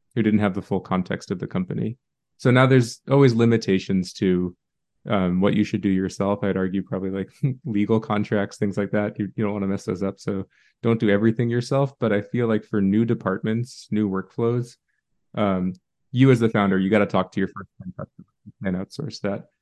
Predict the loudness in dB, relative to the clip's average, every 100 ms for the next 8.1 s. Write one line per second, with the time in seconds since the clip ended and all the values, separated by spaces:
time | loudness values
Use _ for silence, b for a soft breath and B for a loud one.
0 | _ _ -6 -2 0 0 0 0 -2 0
1 | -2 -2 -4 0 -2 -2 -4 -4 -4 -2
2 | -4 -4 -4 -2 -2 -2 0 2 4 2
3 | 0 0 -2 -2 -2 -2 -2 -2 -4 -4
4 | -4 -4 -6 -14 _ _ _ 0 4 4
5 | 4 4 2 2 2 2 4 2 2 0
6 | -2 -2 -2 0 0 0 -2 -4 -4 -6
7 | -6 -6 -6 -6 -8 -8 -6 -2 -2 -2
8 | -8